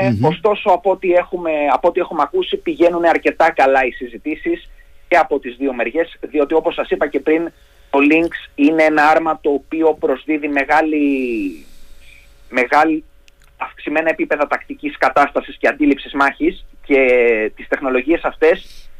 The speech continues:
Speaker 2: οι Γερμανοί είναι διατεθειμένοι να τις περάσουν και στην ελληνική πλευρά και έχουν γίνει σωστά βήματα
Speaker 1: Μμμ,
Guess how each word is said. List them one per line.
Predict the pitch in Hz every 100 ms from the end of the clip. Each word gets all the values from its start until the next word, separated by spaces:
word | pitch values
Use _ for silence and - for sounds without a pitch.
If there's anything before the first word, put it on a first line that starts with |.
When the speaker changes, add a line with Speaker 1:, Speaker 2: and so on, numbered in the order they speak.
| -
Speaker 2:
οι | 135
Γερμανοί | 143 139 139 156 165
είναι | 170
διατεθειμένοι | 147 139 135 - 131 131 120
να | 117 113
τις | -
περάσουν | 127 123 123 - 104 98 -
και | 107
στην | - 113
ελληνική | 110 107 104 -
πλευρά | 120 107 123 147
και | 151
έχουν | 147 156
γίνει | 139 151 147
σωστά | 139 147 143
βήματα | 143 120 98 92
Speaker 1:
Μμμ, | 117 117